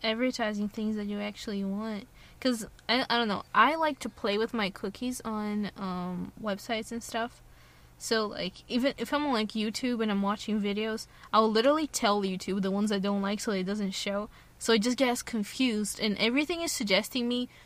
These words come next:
it suggests, like, I'm not kidding, it's videos in, like, Chinese, and then, like, The Sims streams in, like, Russian and stuff.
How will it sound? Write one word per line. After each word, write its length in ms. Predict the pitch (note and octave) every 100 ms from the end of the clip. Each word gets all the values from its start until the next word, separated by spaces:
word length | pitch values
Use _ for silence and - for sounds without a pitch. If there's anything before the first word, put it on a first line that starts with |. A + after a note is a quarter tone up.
| - -
it 120 | - A3
suggests, 400 | A#3+ C#4 D#4 C#4
like, 420 | G#3+ F3 - - - - - - -
I'm 100 | A#3+
not 180 | A#3+ A#3+
kidding, 340 | B3 G#3+ G#3
it's 220 | G3+ G3 G#3+
videos 360 | A3 A#3+ C4
in, 60 | B3
like, 180 | G#3+ G3+
Chinese, 560 | - A3 A3 F#3+ G#3
and 100 | G3
then, 120 | G#3
like, 260 | G#3 F#3 - -
The 180 | F#3+ G#3+
Sims 440 | - A3 G#3+ A3+
streams 480 | - - A3+ A3+ G#3+
in, 120 | F#3+
like, 460 | F#3 F3 E3+ - - - - - -
Russian 480 | G#3 G#3 A3 - G#3+
and 180 | G#3 A3
stuff. 320 | A#3 F#3